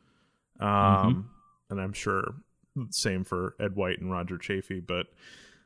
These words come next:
Speaker 1: um, yeah, that was kind of how this all got started, was it, it started in tragedy, and despite that, we still moved ahead.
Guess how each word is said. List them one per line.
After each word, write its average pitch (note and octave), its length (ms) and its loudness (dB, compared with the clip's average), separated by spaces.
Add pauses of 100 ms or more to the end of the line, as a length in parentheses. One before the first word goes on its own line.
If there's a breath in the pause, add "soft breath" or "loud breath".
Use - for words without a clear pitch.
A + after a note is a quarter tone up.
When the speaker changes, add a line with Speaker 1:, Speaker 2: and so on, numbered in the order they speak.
(240 loud breath)
Speaker 1:
um, F2+ 460 -2 (560)
yeah, D3 300 0 (220)
that B2+ 200 6
was D3+ 160 2
kind D#3 220 -2
of B2+ 80 -4
how B2 160 0
this B2 220 -2
all B2 120 -2
got B2 200 -4
started, B2 420 0
was - 420 -4
it, - 140 -10
it C3 160 -8
started C3+ 380 6
in A#2 100 -2
tragedy, A2 840 -2
and A#2+ 120 -2
despite F#3 420 0
that, A2 320 4 (180)
we A#2 160 -4
still B2 580 -2 (340)
moved A2+ 500 0
ahead. - 440 -8